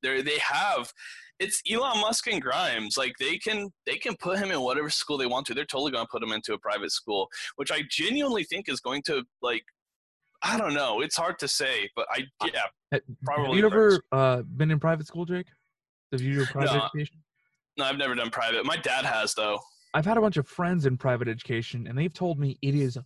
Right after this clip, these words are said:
Speaker 2: completely crazy.
Speaker 1: Yeah. No,
Speaker 2: Like,
Speaker 1: my
Speaker 2: it's
Speaker 1: dad's told me
Speaker 2: insane.
Speaker 1: stories. I, I, could I give one of my dad's,
Speaker 2: Go
Speaker 1: like,
Speaker 2: ahead. Go ahead. Yeah.
Speaker 1: private <laughs>
Speaker 2: No, yeah.
Speaker 1: Okay, so one time my dad got,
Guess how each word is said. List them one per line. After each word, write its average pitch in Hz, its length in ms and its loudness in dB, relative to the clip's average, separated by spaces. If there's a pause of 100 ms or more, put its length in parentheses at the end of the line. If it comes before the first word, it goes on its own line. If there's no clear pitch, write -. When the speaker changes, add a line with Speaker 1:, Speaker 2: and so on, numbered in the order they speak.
(140)
Speaker 2:
completely 135 960 -2
crazy. - 480 -4 (920)
Speaker 1:
Yeah. 120 200 0 (320)
No, 139 120 4
Speaker 2:
Like, 131 80 4
Speaker 1:
my 143 120 2
Speaker 2:
it's 135 120 0
Speaker 1:
dad's 139 280 2
told 147 180 2
me 123 60 2
Speaker 2:
insane. 117 140 0
Speaker 1:
stories. 127 500 0 (260)
I, 139 60 2 (240)
I, - 60 0 (120)
could 185 100 0
I 202 80 2
give 185 180 0
one 180 140 0
of 175 60 2
my 151 120 2
dad's, 131 400 0
Speaker 2:
Go 180 80 6
Speaker 1:
like, 202 80 8
Speaker 2:
ahead. 190 120 6 (200)
Go 175 140 8
ahead. 185 120 8
Yeah. 135 120 4
Speaker 1:
private 151 280 2 (120)
<laughs> - 100 -16 (120)
Speaker 2:
No, 180 80 4
yeah. 170 180 4 (100)
Speaker 1:
Okay, 160 220 2
so 139 320 2 (880)
one 170 520 0
time 190 280 2
my 151 120 2
dad 139 440 0
got, 131 200 2